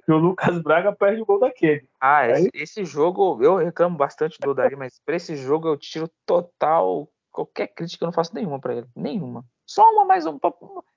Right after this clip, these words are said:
Speaker 2: poderia ter tirado antes do Lucas Lima, que o, ele abriu o bico lá, cansou, né?
Speaker 1: É, já tava
Speaker 2: Uhum.
Speaker 1: já.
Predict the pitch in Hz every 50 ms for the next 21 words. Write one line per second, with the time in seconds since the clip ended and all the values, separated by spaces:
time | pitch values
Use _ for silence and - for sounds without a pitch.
0 | _ - 240 202 233 240 226 226 233 208 - - 233 208 202 202 190 208 196 190
1 | 185 175 185 185 175 175 - 170 156 143 151 160 160 156 - 165 170 165 160 160
2 | 156 156 156 160 160 170 156 147 143 160 170 - 135 131 - - 135 123 123 -
3 | - 160 160 151 - - 127 117 113 _ _ _ _ _ _ _ _ _ _ _
4 | - - 120 120 120 123 135 - 123 123 120 117 113 _ _ - 110 101 - -
5 | 113 110 - 117 107 104 - 107 95